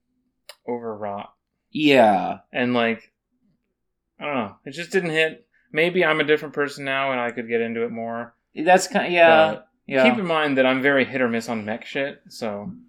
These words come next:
Speaker 2: Yeah. Thirty-nine, a game I'm not allowed to play anymore because it will ruin my life. Cookie Clicker.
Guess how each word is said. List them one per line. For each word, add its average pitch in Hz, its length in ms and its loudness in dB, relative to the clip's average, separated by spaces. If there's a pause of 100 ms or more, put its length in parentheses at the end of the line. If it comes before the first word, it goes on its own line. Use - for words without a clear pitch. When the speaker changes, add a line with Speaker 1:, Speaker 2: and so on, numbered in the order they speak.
(120)
Speaker 2:
Yeah. 143 440 4 (1300)
Thirty-nine, 233 680 4
a 143 100 0
game 202 240 4
I'm 196 160 4
not 226 200 4
allowed 202 260 6
to 165 60 -2
play 196 280 2
anymore 120 400 2
because - 160 -8
it 143 40 0
will 135 180 0
ruin 208 280 6
my 135 140 2
life. 143 420 4
Cookie - 240 2
Clicker. - 440 -6